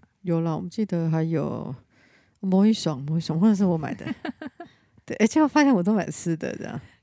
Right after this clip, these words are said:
Speaker 2: 对啊。
Speaker 1: 嗯，魔芋爽我觉得还不错啊。
Speaker 2: 都是有目的的你。
Speaker 1: <laughs> 你知道，你知道那个，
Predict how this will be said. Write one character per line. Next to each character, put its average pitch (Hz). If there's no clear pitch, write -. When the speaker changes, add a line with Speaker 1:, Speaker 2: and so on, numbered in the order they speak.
Speaker 2:
对 214
啊。 170
Speaker 1:
嗯， 160
魔 220
芋 330
爽 269
我 170
觉 160
得 196
还 190
不 170
错 -
啊。 98
Speaker 2:
都 214
是 233
有 165
目 214
的 185
的 -
你。 -
Speaker 1:
<laughs> -
你 185
知 220
道， 285
你 202
知 240
道 247
那 226
个， 170